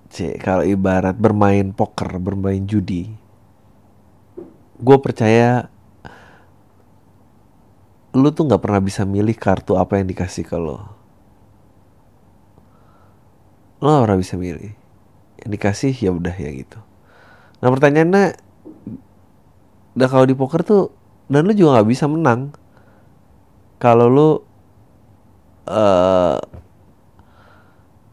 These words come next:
kalau lu sel-, selalu nggak mau main, selalu, "Ah, gua fold aja, gua nggak ikutan taruhan yang ini, gua nggak ikutan taruhan ini, gua nungguin kartu yang bagus, gua nggak ikutan taruhan ini, gua nggak ikutan taruhan yang ini, gua nggak ikutan taruhan yang ini, gua nggak ikutan taruhan yang ini." Dan, eh,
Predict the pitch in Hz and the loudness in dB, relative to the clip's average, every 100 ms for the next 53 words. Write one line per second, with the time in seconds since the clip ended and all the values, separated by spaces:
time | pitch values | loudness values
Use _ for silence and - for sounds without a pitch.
0 | _ - 123 120 135 147 131 - 123 120 | _ 0 2 4 2 0 -4 -4 -2 4
1 | 113 131 113 95 95 101 95 107 - 104 | 4 4 4 2 2 0 -2 -4 2 4
2 | 110 123 107 117 113 110 101 92 101 104 | 4 4 4 2 2 0 0 0 -2 0
3 | 110 95 87 92 101 98 92 95 90 95 | -2 -4 -4 -4 -4 -4 -4 -4 -6 -6
4 | 104 104 107 95 98 98 92 92 92 101 | -4 -2 0 -2 -4 -6 -4 -6 -6 -2
5 | 117 139 135 123 123 113 113 117 113 113 | 2 2 2 0 0 -2 -4 -2 0 0
6 | 101 - 110 107 95 104 - 101 92 92 | -2 -2 -2 0 -2 -6 -8 -6 -6 -6
7 | 92 98 - - - - 131 107 87 101 | -6 -10 -12 -20 -20 -2 0 2 -2 -4
8 | 101 92 95 95 92 95 92 107 113 120 | -4 -2 -2 -2 -4 -6 -8 -4 0 2
9 | 95 92 107 95 92 95 92 92 98 104 | 0 -2 -4 -2 -2 -2 -4 -6 -8 -2
10 | 123 110 92 - 98 92 95 95 95 104 | 0 0 -2 -4 -4 -4 -4 -6 -6 -4
11 | 117 143 165 160 - - - - _ _ | 4 6 6 0 -12 -20 -20 -20 _ _
12 | _ _ _ _ _ _ _ - 117 131 | _ _ _ _ _ _ _ 2 8 8
13 | 139 139 139 | 10 8 6